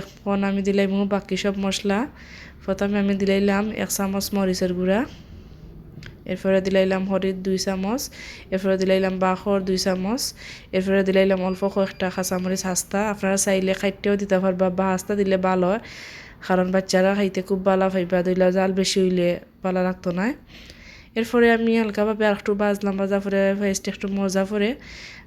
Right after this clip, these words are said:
আমি একটা, আর একটু মজলা, মজলে ভালো হয় আর কি, এর কারণে। এরপরে আমি দিলাম বাখরা পাতা কুচি। তো বাখরা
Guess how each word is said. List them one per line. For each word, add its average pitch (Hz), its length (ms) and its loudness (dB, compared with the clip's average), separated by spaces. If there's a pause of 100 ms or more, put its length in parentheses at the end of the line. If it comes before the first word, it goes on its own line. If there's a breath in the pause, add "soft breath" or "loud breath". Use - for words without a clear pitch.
আমি 190 180 0 (180)
একটা, - 280 0 (380)
আর 185 140 -2
একটু - 140 -4 (120)
মজলা, 196 440 0 (300)
মজলে 196 400 0 (100)
ভালো 202 200 4
হয় 190 160 4
আর 185 80 -2
কি, 202 80 -10 (120)
এর 185 140 0
কারণে। 190 300 0 (600 loud breath)
এরপরে 226 320 2
আমি 214 180 -2
দিলাম 202 280 2 (300)
বাখরা 190 280 0
পাতা 196 260 -2
কুচি। 196 260 -2 (4000 loud breath)
তো 196 60 -4 (120)
বাখরা 196 220 2